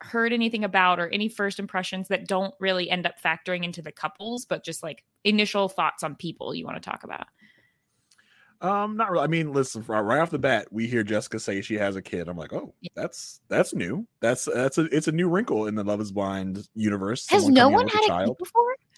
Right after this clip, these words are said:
Speaker 2: No one that's been featured. Now, I, I, I think Netflix itself touted Jessica as being the first mother,
Speaker 1: Mm.
Speaker 2: the first, uh, you know, mother in, in the pod. So I, I'm gonna go with their, with their, uh, version of events.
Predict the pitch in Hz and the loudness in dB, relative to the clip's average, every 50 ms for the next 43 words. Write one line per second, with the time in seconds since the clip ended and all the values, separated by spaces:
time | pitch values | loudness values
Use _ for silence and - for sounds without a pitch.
0 | _ _ - - - - - - 117 139 190 254 311 320 262 247 - 233 208 196 | _ _ -20 -20 -20 -20 -14 0 6 8 10 10 8 8 4 2 4 4 2 2
1 | - - 139 - - 87 85 85 92 110 113 113 110 110 107 - - 113 127 - | 2 0 0 0 -2 -6 -6 -4 -2 0 2 2 2 0 -2 -2 -2 -2 -2 -2
2 | - - - - 101 120 131 - - 131 147 160 - 202 233 - - - 143 160 | -4 -6 -14 -14 -10 -8 -6 -2 4 4 4 6 6 4 2 2 0 2 4 4
3 | 165 - - 180 170 - 160 147 - - 160 165 175 170 - - - 165 156 160 | 4 6 4 4 4 4 2 0 4 6 6 8 6 6 2 0 6 8 8 8
4 | 165 170 170 160 160 151 160 165 - - - 175 165 156 143 151 160 156 151 151 | 8 8 4 2 4 6 4 4 4 4 2 4 4 4 4 2 2 2 0 -2
5 | - - 156 151 160 165 - - - - 135 139 143 151 156 156 156 - 214 208 | -2 2 4 4 4 2 -2 -8 -8 -4 0 2 4 6 6 6 6 4 2 0
6 | 196 190 190 180 170 165 131 127 - - 147 139 147 - - - 135 127 120 117 | 0 -2 -4 -6 -6 -2 -4 -2 2 4 4 4 4 2 2 0 2 2 2 0
7 | 120 120 117 117 117 127 139 135 135 135 135 143 - 123 131 139 135 - 147 143 | -2 -2 0 2 2 2 4 4 4 2 2 0 -4 -4 -4 -2 2 4 4 4
8 | 143 143 147 143 - - 123 110 113 - 101 107 110 107 120 120 123 120 120 120 | 4 4 2 0 -2 0 2 2 2 2 2 0 0 0 0 -2 -2 0 0 0
9 | 120 123 123 - 110 113 117 120 120 104 98 107 107 _ _ 90 95 107 110 113 | 0 0 0 -2 -2 -2 0 0 -2 -2 -4 -6 -6 _ _ -6 -4 -2 -2 0
10 | 113 117 120 120 90 90 101 104 104 101 98 104 - _ _ _ - - - _ | 0 -2 -2 -4 -4 -4 -4 -4 -4 -4 -6 -8 -12 _ _ _ -20 -20 -20 _
11 | _ _ _ - 104 101 117 120 127 127 127 123 120 113 120 123 147 196 - - | _ _ _ -6 0 4 4 4 4 4 2 0 0 2 2 2 0 0 -6 -12
12 | - - | -14 -14